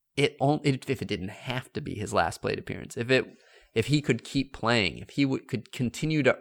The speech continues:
earn a sort of an, theoretically, you could earn your immortality in the game. And, like, that clock, I don't know, again, I don't know when that clock would start to really register for us, but I would,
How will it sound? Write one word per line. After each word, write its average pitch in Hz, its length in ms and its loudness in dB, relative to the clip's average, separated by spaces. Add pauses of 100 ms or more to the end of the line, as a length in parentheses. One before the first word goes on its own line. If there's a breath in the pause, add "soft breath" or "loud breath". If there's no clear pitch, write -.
earn 104 520 0 (140)
a - 120 -2
sort 123 240 4
of 104 80 2
an, 95 240 -2 (640 loud breath)
theoretically, 131 880 6
you 98 140 0
could - 260 0
earn 110 280 2
your 98 140 0
immortality 98 920 2 (240 soft breath)
in 98 140 -2
the 98 60 -4
game. 113 440 4 (240 soft breath)
And, 156 380 0
like, 147 260 4
that 135 260 4
clock, - 280 6
I 131 80 10
don't 151 120 4
know, 151 240 4
again, 160 300 8
I 151 80 8
don't 175 100 2
know 160 100 0
when 143 120 2
that - 260 0
clock - 380 2
would 110 120 0
start 107 260 4
to 104 100 2
really 104 280 4
register 110 480 -2
for 135 260 2
us, 147 200 -6 (400 soft breath)
but 127 320 10 (380)
I 151 260 6
would, 180 460 2